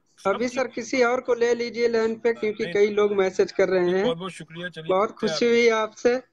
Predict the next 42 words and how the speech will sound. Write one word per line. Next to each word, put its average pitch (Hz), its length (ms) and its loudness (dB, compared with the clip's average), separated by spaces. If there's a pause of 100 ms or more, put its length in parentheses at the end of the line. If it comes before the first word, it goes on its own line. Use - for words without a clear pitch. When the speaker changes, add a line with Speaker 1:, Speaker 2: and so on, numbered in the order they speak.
(140)
Speaker 1:
सेम 165 180 -8
here, 151 140 -12
सेम 131 220 -18
here। 131 140 -18
चलिए, 185 120 -8
Speaker 2:
जी 156 60 -8
Speaker 1:
अपना 180 220 -2
Speaker 2:
सर। 170 120 0
Speaker 1:
ध्यान 156 180 -6
रखिएगा। 160 320 -14 (520)
Speaker 2:
ओके। 170 560 -4
Speaker 1:
ठीक 170 140 -20
है 170 60 -20
ना? 185 280 -6
Speaker 2:
ओके। 185 240 2 (1900)
Speaker 1:
अ, 165 520 2
अहमद 175 220 -2
फारूक 175 300 -2
भाई 190 140 -4
बोल 175 180 -6
रहे 185 100 -4
हैं, 175 40 -2
"अभी 175 100 -4
भाई, 180 180 -4
let 165 200 -2
us 175 60 -4
know 180 220 -4
English, 165 300 -6
they 156 160 -8
can't 165 200 -4
speak 170 240 -10
Arabic 156 440 -2 (140)
for 156 60 -8 (100)
all 156 340 -2
those 160 200 -4
who 143 60 -8 (120)
lived - 260 -12
forty 165 340 -6
years 151 160 -6
in 139 180 -12
Saudi 123 280 -6
Arabia।" 107 400 -10